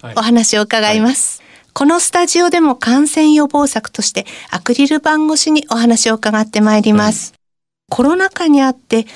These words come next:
Speaker 1: 高齢者が感染を恐れて自宅にこもりすぎますと、どうしてもこう身体機能とか認知機能が低下して、あるいは社会的にいろいろ皆さんと触れられないなどで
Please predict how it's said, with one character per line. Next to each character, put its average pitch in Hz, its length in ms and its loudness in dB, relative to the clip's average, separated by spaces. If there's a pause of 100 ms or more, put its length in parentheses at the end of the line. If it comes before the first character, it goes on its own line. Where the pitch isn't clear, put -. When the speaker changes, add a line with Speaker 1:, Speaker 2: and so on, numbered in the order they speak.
(200)
Speaker 1:
高 302 220 0
齢 359 180 2
者 277 160 -2
が 214 160 0
感 233 320 0
染 262 300 0
を 247 120 4
恐 247 220 0
れ 240 100 0
て 220 120 -12
自 180 200 -8
宅 233 240 -2
に 269 160 4
こ 254 140 0
も 254 160 2
り 277 100 0
す 269 160 -6
ぎ 269 80 2
ま 269 180 2
す - 80 -10
と、 208 140 -6 (380)
ど 277 140 2
う 311 60 0
し - 100 -4
て 359 100 0
も 285 180 2
こ - 300 -4
う - 20 -4
身 226 240 0
体 208 240 -2
機 220 140 -2
能 185 180 -2
と 170 140 -12
か 156 260 -10
認 214 280 -2
知 - 180 -6
機 220 120 -2
能 160 300 -2 (320)
が 233 140 -2
低 220 200 0
下 226 180 -4
し - 120 -2
て、 233 240 -4 (160)
あ 220 80 -2
る 269 80 4
い 294 100 4
は 214 200 0
社 - 180 -4
会 208 260 -4
的 214 260 -4
に 202 220 -2
い 214 40 -2
ろ 202 160 0
い 202 40 0
ろ 190 220 -4 (100)
皆 208 220 -2
さ 180 160 -4
ん 170 80 -4
と 170 80 -8
触 170 140 -4
れ 175 100 2
ら 180 120 0
れ 185 120 0
な 190 160 0
い 180 60 -4
な 165 160 -6
ど 156 120 -14
で 156 200 -12